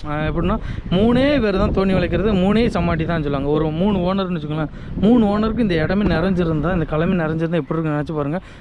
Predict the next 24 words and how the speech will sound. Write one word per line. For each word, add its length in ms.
ஒரு 180
ஊரே 300
உட்காந்து 440
உட்காந்து 320
அந்த 160
நெத்திலி 280
வந்து 200
நெத்திலி 340
தனியா, 280
சாலை 260
தனியா 240
வந்து 180
பிறக்கிக்கிட்டே 560
இருப்போம். 280
ஆஹ், 280
எங்க 180
ஏரியா 200
வந்து 180
அப்போ 240
ஆரம்பத்துலலாம் 640
சூப்பரா 420
இருக்குங்க, 280
நல்லா 160
கலகலன்ட்டு 480